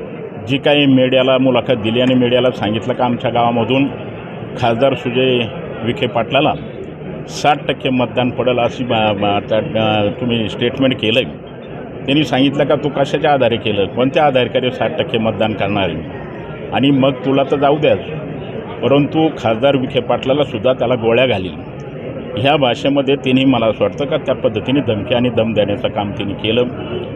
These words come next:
आणि ही व्हिडिओ पाय-, क्लिप पाहिल्यानंतर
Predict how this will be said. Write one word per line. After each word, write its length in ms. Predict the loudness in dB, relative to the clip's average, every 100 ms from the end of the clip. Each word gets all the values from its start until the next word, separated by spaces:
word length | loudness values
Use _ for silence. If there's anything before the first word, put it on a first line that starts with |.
| -10 -4
आणि 160 | 0 2
ही 100 | 2
व्हिडिओ 380 | 2 2 4 2
पाय-, 280 | 4 2 2
क्लिप 260 | 2 -2
पाहिल्यानंतर 680 | 2 0 2 2 2 0 -4